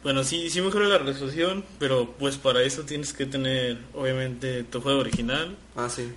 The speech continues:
Speaker 1: tu Xbox One X y una pantalla cuatro K,
Speaker 2: Sí.
Speaker 1: para que se
Speaker 2: O sea,
Speaker 1: vea.
Speaker 2: hacen sampling, ¿no? O sea, rescala hacia abajo. Que eso, eh, eso suena, o sea, suena raro que rescale algo hacia abajo mucho, porque le quita calidad, pero realmente no, o sea, era, ¿cuánto,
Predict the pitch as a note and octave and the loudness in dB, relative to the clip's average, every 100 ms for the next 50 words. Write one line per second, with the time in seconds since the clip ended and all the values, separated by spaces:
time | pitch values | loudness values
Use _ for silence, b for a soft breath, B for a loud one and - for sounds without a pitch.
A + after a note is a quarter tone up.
0 | - - A#2+ B2 B2 B2+ B2 A#2+ B2 A#2 | -12 -4 2 2 2 0 -2 -2 -2 0
1 | C3 C#3 G3 G#3 A3+ - - - - - | 0 -2 -8 -8 -10 -14 -18 -20 -20 -20
2 | - - - - B2 A#2 A#2+ B2 A#2 A#2 | -20 -20 -20 -14 -6 -2 -2 -2 -4 2
3 | B2+ A#2 A#2+ A2 A2+ B2 D3+ - - - | 2 2 -4 -6 -6 -6 -8 -14 -20 -4
4 | C3 B2 B2+ C3 - B2 D3 C#3 D#3 F3 | -2 -2 -4 -6 -4 2 4 4 2 2
5 | D3+ D3+ D3+ C#3 B2 B2+ C#3 B2+ C3+ C3 | 2 2 2 -2 -2 -4 -4 0 0 2
6 | D#3+ F3 E3+ A#2+ C3 C3 C3 - B2+ C3+ | 0 2 0 2 2 0 -12 -4 0 2
7 | C3+ E3+ C3+ C3 D3+ F3 F3+ G3+ G#3 G3+ | 2 2 0 -2 -4 -4 -2 -2 -2 -2
8 | C#3+ D3+ C#3+ - - - - - - D3 | -2 -2 -2 -8 -16 -20 -20 -18 -6 -2
9 | D#3+ C#3 C3+ D3 C3+ A#2+ - C3 C3+ C3+ | 0 2 2 0 -4 -6 -4 -4 -4 -4
10 | C3+ B2+ B2 C#3 C#3 C3+ - - - - | -4 -2 -2 -2 -6 -6 -10 -20 -20 -20
11 | - C3 B2 A#2 A2+ B2+ B2+ C3+ A#2+ A2 | -10 -8 -4 -4 -4 -4 -8 -4 -4 -2
12 | A#2 - - A#2+ B2 C3 B2 B2 B2+ A#2+ | -4 -6 -8 -6 -6 -6 -6 -8 -8 -10
13 | B2 - B B B B B B - - | -12 -20 B B B B B B -20 -6
14 | C#3+ C#3 C3 B2+ D3+ D#3+ | 0 2 2 2 2 2